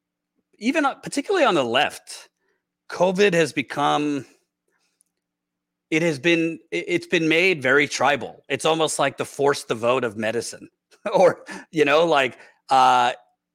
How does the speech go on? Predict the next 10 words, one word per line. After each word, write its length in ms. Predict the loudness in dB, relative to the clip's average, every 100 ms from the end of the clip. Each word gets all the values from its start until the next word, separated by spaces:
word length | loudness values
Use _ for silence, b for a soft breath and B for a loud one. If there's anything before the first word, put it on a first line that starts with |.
| _
people 360 | -2 0 2 2
get 240 | 0 0
very 260 | 2 2 0
triggered 600 | -2 -4 0 0 0 -4
if 180 | -6
you 80 | 0
have 140 | 0 -2
a 40 |
different 440 | -2 -2 0 -2
view 500 | -4 -2 -2 -4 -10